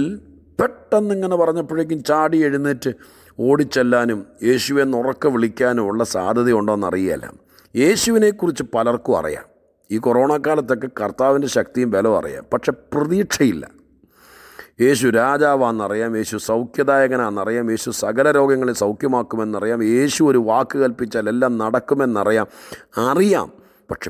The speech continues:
പ്രതീക്ഷയില്ല. രണ്ടാമത്തെ കാര്യം ഞാൻ നിങ്ങളെ ഓർപ്പിക്കട്ടെ, ഈ കുരുടനാണെങ്കിലും ഈ മനുഷ്യൻ ഓരോ നിമിഷവും പ്രതീക്ഷയിലാണ്. നിരാശപ്പെടുത്താൻ ഒരായിരം വിഷയങ്ങൾ കണ്ടേക്കാം, പക്ഷെ പ്രതീക്ഷ മങ്ങരുത്. ഓരോ നിമിഷവും പ്രതീക്ഷയിലാണ്.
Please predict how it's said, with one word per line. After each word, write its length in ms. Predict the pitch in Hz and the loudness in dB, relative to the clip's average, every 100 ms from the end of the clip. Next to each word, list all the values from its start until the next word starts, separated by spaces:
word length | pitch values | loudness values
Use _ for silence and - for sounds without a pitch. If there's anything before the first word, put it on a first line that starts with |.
| - | -14
പ്രതീക്ഷയില്ല. 640 | 90 87 113 - 95 - - - | -10 -6 -4 -2 -4 -6 -16 -10
രണ്ടാമത്തെ 500 | 104 131 135 131 135 123 | -4 -2 -2 0 -2 2
കാര്യം 200 | 123 120 | 2 2
ഞാൻ 100 | 117 113 | 0 0
നിങ്ങളെ 180 | 110 104 | 2 2
ഓർപ്പിക്കട്ടെ, 480 | 101 101 95 - 65 - - 98 | 0 -2 -4 -4 -8 -16 -10 -6
ഈ 20 | 123 - | -6 -2
കുരുടനാണെങ്കിലും 760 | 110 113 123 104 98 87 78 - - - - - 131 | 0 2 2 0 -2 -4 -6 -10 -20 -20 -16 0 2
ഈ 20 | 151 135 | 4 2
മനുഷ്യൻ 340 | 127 - 131 113 98 110 | 0 -2 -4 -4 -4 2
ഓരോ 240 | 147 151 143 131 | 2 4 2 2
നിമിഷവും 420 | 120 127 - 123 107 | 2 0 0 0 0
പ്രതീക്ഷയിലാണ്. 800 | 101 101 110 - 104 80 - - - - - - - - - - 110 | -2 -2 -2 -2 -2 -2 -6 -12 -20 -20 -20 -20 -20 -20 -20 -2 0
നിരാശപ്പെടുത്താൻ 840 | 143 170 - - - 135 - 131 120 | 2 0 0 -2 0 -2 0 0 2
ഒരായിരം 520 | 120 147 170 170 156 123 | 2 2 2 2 0 -2
വിഷയങ്ങൾ 380 | 113 135 131 131 | -2 -2 0 0
കണ്ടേക്കാം, 480 | 107 101 95 90 76 - | -2 -2 -2 -4 -8 -8
പക്ഷെ 220 | - 98 - | -4 -4 -2
പ്രതീക്ഷ 420 | 107 135 127 - 113 | 0 0 0 -2 0
മങ്ങരുത്. 380 | 98 90 78 - - - - - 98 131 | 0 -2 -4 -10 -20 -20 -20 -8 0 4
ഓരോ 440 | 170 208 214 208 196 175 | 4 4 4 4 4 2
നിമിഷവും 400 | 156 139 139 127 | -2 -2 -2 -2
പ്രതീക്ഷയിലാണ്. 720 | 113 113 107 - 87 71 - | -4 -6 -6 -8 -8 -10 -16